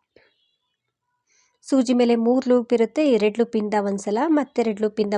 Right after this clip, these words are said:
ಒಂದ್ಸಲ ಥ್ರೆಡ್ಡನ್ನು ಮೇಲ್ ಪಾಸ್ ಮಾಡಿದ್ರೆ ಡಬಲ್ ಕ್ರೋಶೆ ಕಂಬ ಆಗುತ್ತೆ. ಇವಾಗ ಮತ್ತೆ ಸ್ವಲ್ಪ ಥ್ರೆಡ್ನ ಮೇಲೆತ್ತಿ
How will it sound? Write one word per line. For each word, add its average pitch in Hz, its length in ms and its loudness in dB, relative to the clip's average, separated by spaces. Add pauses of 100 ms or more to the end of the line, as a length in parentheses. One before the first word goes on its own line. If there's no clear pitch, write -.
ಒಂದ್ಸಲ 202 380 -4
ಥ್ರೆಡ್ಡನ್ನು 196 460 -4
ಮೇಲ್ 196 220 -8
ಪಾಸ್ 196 260 -4
ಮಾಡಿದ್ರೆ 196 320 -4 (560)
ಡಬಲ್ 214 320 0
ಕ್ರೋಶೆ 202 380 -6
ಕಂಬ 190 200 -6 (120)
ಆಗುತ್ತೆ. 175 320 -10 (1500)
ಇವಾಗ 269 300 0
ಮತ್ತೆ 254 240 -2
ಸ್ವಲ್ಪ 240 300 0
ಥ್ರೆಡ್ನ 214 280 0 (140)
ಮೇಲೆತ್ತಿ 202 360 -4